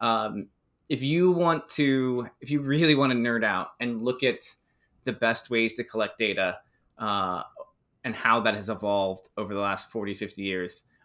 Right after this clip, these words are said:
uh, go check out the Youth Risk Behavior Survey. But anyway, they just recently, uh, released their, their most recent round of fun-, uh, findings. Basically what they do is they interview high school students in a variety of different ways.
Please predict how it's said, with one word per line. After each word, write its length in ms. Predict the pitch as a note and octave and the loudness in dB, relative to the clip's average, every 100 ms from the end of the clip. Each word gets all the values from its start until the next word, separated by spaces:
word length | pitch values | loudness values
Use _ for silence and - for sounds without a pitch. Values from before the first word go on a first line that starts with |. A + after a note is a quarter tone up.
| _ | _
uh, 200 | F#2+ E2 | -8 -8
go 180 | - C3+ | 0 0
check 240 | C3 B2 | 0 0
out 180 | A2+ G#2 | 0 0
the 100 | G#2 | -4
Youth 280 | G2+ G2 - | -8 -8 -8
Risk 320 | G#2 F#2+ - - | -8 -8 -10 -14
Behavior 460 | F#2+ F#2 F#2 F2+ | -8 -8 -6 -8
Survey. 460 | F2 G2 E2+ F2+ F2+ _ _ | -8 -10 -8 -12 -12 _ _
But 80 | C#3 | 2
anyway, 220 | D3 C3+ | 4 4
they 140 | A#2+ C#3 | 4 2
just 160 | D3+ D3+ | 2 0
recently, 640 | D3 - C#3 C3 B2 - _ _ | -2 -2 0 0 0 -6 _ _
uh, 540 | A#2 A2 A2 G#2+ G#2+ G2+ - | -2 0 2 0 0 -2 -4
released 640 | B2+ B2 B2 A2+ - - - _ | -4 -2 -2 -4 -8 -12 -18 _
their, 640 | A#2 A#2 A2+ A2 G#2+ G#2 - | -6 0 2 2 0 -2 -2
their 260 | A#2 A2 G2 | -2 -2 -4
most 260 | B2 A#2+ - | -4 -4 -4
recent 320 | A#2+ A#2+ - | -6 -6 -6
round 260 | A#2+ A2 G2+ | -4 -4 -6
of 60 | |
fun-, 320 | - C#3 C3+ - | -4 -2 -2 0
uh, 260 | B2 G#2+ G2+ | 0 0 0
findings. 600 | C#3+ D3 C#3 C3+ - - | 2 4 4 2 -2 0
Basically 340 | D#3 D3 C#3+ | 2 4 2
what 140 | C3+ | 2
they 80 | B2 | 2
do 180 | G#2+ A#2 | 2 0
is 80 | G#2+ | 0
they 100 | A2 | 0
interview 280 | A2+ A2+ G2 | 0 -2 -2
high 120 | G#2+ | -2
school 280 | - A2+ G2+ | -2 -6 -6
students 440 | A2+ G2 G2+ - | -6 -6 -8 -10
in 120 | E2 | -12
a 20 | |
variety 400 | F#2+ G#2+ G2+ G2 | -6 -2 0 -2
of 80 | G2 | -4
different 280 | G2 G2 - | -6 -8 0
ways. 400 | C#3 C#3 B2 | 2 4 2